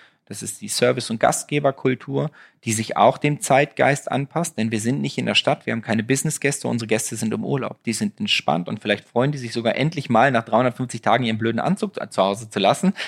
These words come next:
Ja? Also das ist die Service-Gastgeberkultur, das ist das Interieur, das ist natürlich, ähm, insgesamt das Gastgebertum und auch die Küche.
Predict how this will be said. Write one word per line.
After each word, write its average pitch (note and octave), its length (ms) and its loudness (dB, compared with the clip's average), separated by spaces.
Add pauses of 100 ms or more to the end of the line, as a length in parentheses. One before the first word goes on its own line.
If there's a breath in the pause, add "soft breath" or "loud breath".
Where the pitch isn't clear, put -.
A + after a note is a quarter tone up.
(220 loud breath)
Ja? B2+ 160 4 (280 loud breath)
Also B2 260 4 (180 loud breath)
das A#2+ 160 2
ist C#3 140 -2
die C3 40 2
Service-Gastgeberkultur, C#3 1200 2
das B2 160 2
ist A2+ 180 -4
das G#2+ 120 -2
Interieur, A#2 800 2 (220 loud breath)
das A#2 160 0
ist B2 120 -2
natürlich, A2+ 540 -2
ähm, G#2+ 440 4
insgesamt A#2 440 0
das - 160 -2
Gastgebertum D#3+ 760 0
und G#3 280 4
auch D#3+ 160 4
die D3+ 100 -6
Küche. A2 460 -2